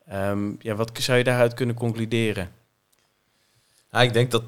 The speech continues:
Speaker 2: deze koers, dat hoor je ook wel vaker mensen zeggen, dat het is heel makkelijk om hem, eh, uit te rijden eigenlijk, om hem gewoon, eh, lekker mee te banjeren in de peloton. Alleen om hem te winnen, dat is wel echt enorm lastig, omdat,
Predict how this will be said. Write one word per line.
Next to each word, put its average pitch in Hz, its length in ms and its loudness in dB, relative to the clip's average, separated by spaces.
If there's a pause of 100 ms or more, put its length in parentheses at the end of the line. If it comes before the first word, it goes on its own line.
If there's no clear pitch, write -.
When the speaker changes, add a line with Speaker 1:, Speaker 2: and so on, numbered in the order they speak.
Speaker 2:
deze 117 320 6
koers, 135 420 2
dat 110 180 2
hoor 117 160 6
je 131 60 6
ook 120 80 4
wel 107 80 2
vaker 117 360 4
mensen 110 300 0
zeggen, 104 320 2
dat 104 160 -2
het - 140 -16
is 98 120 0
heel 113 140 4
makkelijk 107 400 0
om 98 140 -2
hem, 90 160 -2
eh, 87 100 4
uit 104 300 2
te 113 80 2
rijden 107 320 6
eigenlijk, 113 400 2
om 90 140 -2
hem 85 120 -6
gewoon, 87 320 -4
eh, 85 380 -4
lekker 92 280 -6
mee 92 200 -2
te 98 100 -8
banjeren 101 420 0
in 98 60 -4
de 95 60 -4
peloton. 98 520 -2 (340)
Alleen 104 280 4
om 113 120 0
hem 101 140 -4
te 104 140 0
winnen, 127 500 0 (960)
dat 123 240 4
is - 120 2
wel 151 160 2
echt 151 280 4
enorm 139 340 2
lastig, 135 400 4
omdat, 101 340 -4